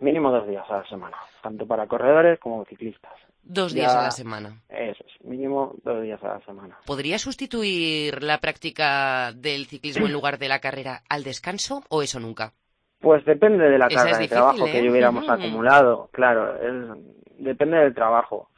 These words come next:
Speaker 1: Si estamos hablando que estamos en un mesociclo ya fuerte y que venimos arrastrando tres o cuatro semanas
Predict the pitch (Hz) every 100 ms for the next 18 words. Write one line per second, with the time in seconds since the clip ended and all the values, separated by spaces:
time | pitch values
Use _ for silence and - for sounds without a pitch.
0 | - 117 117 117 113 - 131 131 139 139
1 | 135 123 - 131 127 123 123 120 117 113
2 | 107 117 117 113 113 110 120 117 - 110
3 | 101 101 - 101 101 110 117 117 117 113
4 | 120 117 113 113 117 113 113 110 107 107
5 | 107 104